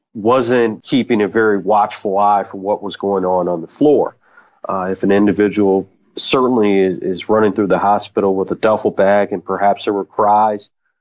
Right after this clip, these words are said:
uh, from the baby as she was fleeing, then this potentially could have been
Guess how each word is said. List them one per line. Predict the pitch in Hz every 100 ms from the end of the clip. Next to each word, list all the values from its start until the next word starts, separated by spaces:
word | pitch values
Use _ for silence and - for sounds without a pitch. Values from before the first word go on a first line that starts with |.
| -
uh, | 101 87
from | 110 110
the | 110
baby | - 101 95 101 95
as | -
she | 110
was | 98 90 - _ _ -
fleeing, | 113 139 127 101 95 - _ - _ _ _ _ -
then | 117 104 101 _ _ _ _ _
this | 139 160
potentially | - 147 127 110 107 104
could | 113
have | 92
been | 107 98